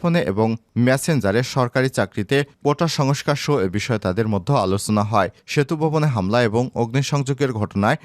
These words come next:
বনানী থানায় করা মামলায় এক প্রতিবেদনে মামলার তদন্ত কর্মকর্তা এবং ডিবি পুলিশের ক্যান্টনমেন্ট জোনাল টিমের পরিদর্শক আবু সাইদ মিয়া এসব তথ্য উল্লেখ করেছেন। এদিন পাঁচ দিনের রিমান্ড শেষে ভিপি নূরকে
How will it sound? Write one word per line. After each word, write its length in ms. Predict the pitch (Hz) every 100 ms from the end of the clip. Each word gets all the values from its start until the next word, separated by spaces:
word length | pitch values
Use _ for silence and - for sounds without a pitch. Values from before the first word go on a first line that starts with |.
| - 107
বনানী 400 | 135 151 156 165
থানায় 320 | 156 131 127
করা 160 | 95 101
মামলায় 400 | 110 101 110 113 - _
এক 140 | 107 - -
প্রতিবেদনে 580 | 147 170 127 95 101 123
মামলার 360 | 117 117 123 120 _ 143
তদন্ত 320 | 147 170 165 165
কর্মকর্তা 480 | 160 160 160 160 139
এবং 180 | 95 117 131 - -
ডিবি 260 | 101 143 160
পুলিশের 420 | 165 165 147 160
ক্যান্টনমেন্ট 580 | - 107 117 113 117 117 - 120
জোনাল 340 | 107 139 151 165
টিমের 300 | 156 156 135
পরিদর্শক 580 | 120 110 98 - 131 127 -
আবু 220 | 98 117
সাইদ 280 | - 113 110 95
মিয়া 180 | 104 120 123 _
এসব 280 | - 117 120 -
তথ্য 180 | 98 -
উল্লেখ 240 | 107 104 98
করেছেন। 480 | 107 104 - 127 104 - -
এদিন 280 | 110 131 156 - -
পাঁচ 160 | 139 147
দিনের 240 | 165 170 123
রিমান্ড 240 | 120 127
শেষে 280 | - 104 127
ভিপি 280 | 98 107 120
নূরকে 340 | 120 98 -